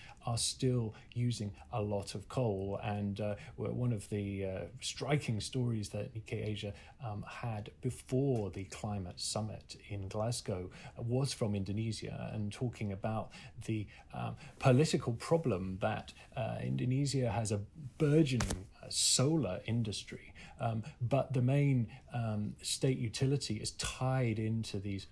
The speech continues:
fossil fuel, uh, fired energy contracts. And so the, the, there's the possibility of solar energy supply, but the politics and economics of it in Indonesia have meant that it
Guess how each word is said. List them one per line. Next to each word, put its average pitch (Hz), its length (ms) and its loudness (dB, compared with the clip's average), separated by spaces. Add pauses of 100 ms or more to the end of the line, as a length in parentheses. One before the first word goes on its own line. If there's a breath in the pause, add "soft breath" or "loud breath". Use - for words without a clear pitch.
fossil - 560 -4
fuel, 110 540 -2 (260 loud breath)
uh, 101 180 -4
fired 101 680 -2
energy 110 500 -2 (200 soft breath)
contracts. - 760 -2
And 107 140 0
so 117 240 2 (200 loud breath)
the, 123 380 0 (200 loud breath)
the, 113 180 -2
there's - 180 0
the 120 80 0
possibility 143 840 2
of 104 120 -4
solar 120 360 0
energy 107 340 -2
supply, 127 800 2 (400 loud breath)
but - 260 2 (280 loud breath)
the 117 80 -2
politics - 760 -2
and 117 180 -6
economics 123 680 0
of 101 120 -6
it 101 140 -6
in 107 80 -2
Indonesia 104 520 -2 (200 soft breath)
have - 200 -8
meant 117 340 0
that 104 140 -4
it 98 120 -6